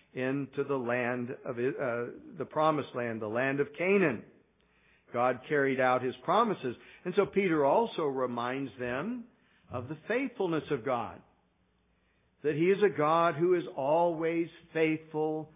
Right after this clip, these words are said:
to his promises. If he promises something, he does it. It may not be on our timetable, but he accomplishes everything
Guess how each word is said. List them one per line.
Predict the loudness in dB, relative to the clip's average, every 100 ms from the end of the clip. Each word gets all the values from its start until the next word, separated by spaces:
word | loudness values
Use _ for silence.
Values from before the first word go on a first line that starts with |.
| -20 _ -6
to | -2
his | -2 -4 0
promises. | 4 4 2 -2 -8 -8
If | -8
he | -6
promises | 4 4 4 2 -4 -4
something, | -4 -4 -6 -8 -10 _ _ _ -8
he | -4
does | 6 8 8
it. | 4 -8 -20 _ _ _ _ _ _ _
It | -14 -4
may | 0
not | 4 4 4
be | 4
on | 4 4
our | 4 2
timetable, | 0 0 0 -2 -2 -2 0 -2
but | -2 0 0 0
he | -2 -2
accomplishes | -2 -2 -2 -2 -4 -2 -4 -4 -8 -20 _ _ -4
everything | 0 2 0 -4 -4 -6 -4 -6 -8